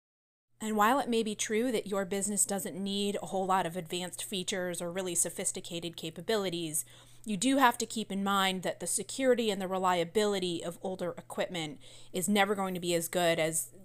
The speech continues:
more current technology. Case in point, leading security firm Fortinet identified several high-risk vulnerabilities in four models of D-Link routers last week.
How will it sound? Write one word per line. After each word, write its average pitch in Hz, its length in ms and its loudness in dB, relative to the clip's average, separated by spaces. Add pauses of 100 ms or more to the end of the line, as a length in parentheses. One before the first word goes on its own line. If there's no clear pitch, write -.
(120)
more 185 300 2
current 175 460 -2
technology. 156 800 -4 (920)
Case 269 260 2
in 214 140 0
point, 208 440 0 (580)
leading 262 340 4
security 226 400 2
firm 196 280 -2
Fortinet 196 640 2
identified 190 800 2
several 190 420 4
high-risk 202 680 2
vulnerabilities 175 920 -2
in 165 320 -4
four 202 320 -2
models 185 460 2
of 160 140 -6
D-Link 156 400 -6
routers 151 440 -4
last 143 320 -8
week. - 320 -18